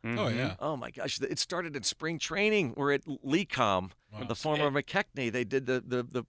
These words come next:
Speaker 3: the press box.
Speaker 2: You're gonna be broadcasting in the Steve Blass
Speaker 3: Right.
Speaker 2: booth this
Speaker 3: Yes, the Steve
Speaker 2: spring.
Speaker 3: Blass radio booth. Just everything. That touched
Speaker 1: Wow.
Speaker 3: him.
Speaker 1: Yeah.
Speaker 3: Just all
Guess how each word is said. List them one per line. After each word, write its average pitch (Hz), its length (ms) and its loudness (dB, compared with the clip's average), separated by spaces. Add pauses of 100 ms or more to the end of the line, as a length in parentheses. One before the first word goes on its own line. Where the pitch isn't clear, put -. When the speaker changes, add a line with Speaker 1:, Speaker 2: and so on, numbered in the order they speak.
(140)
Speaker 3:
the 127 100 -2
press - 320 0
box. 92 340 2
Speaker 2:
You're 139 120 6
gonna 165 180 6
be 147 140 2
broadcasting 123 720 0
in 110 80 -4
the 110 80 -6
Steve 120 400 -4 (100)
Blass 110 220 4
Speaker 3:
Right. 185 340 6
Speaker 2:
booth 190 300 2
this 127 100 2
Speaker 3:
Yes, 185 340 6
the 123 100 -6
Steve - 240 0
Speaker 2:
spring. 170 80 -2
Speaker 3:
Blass 156 280 2
radio 190 300 -2
booth. 92 320 -6 (460)
Just - 200 -2
everything. 190 400 0
That 196 240 4
touched 131 340 2
Speaker 1:
Wow. 110 60 4
Speaker 3:
him. 85 160 -6 (280)
Speaker 1:
Yeah. 113 120 -10 (160)
Speaker 3:
Just 156 240 -4
all 190 600 6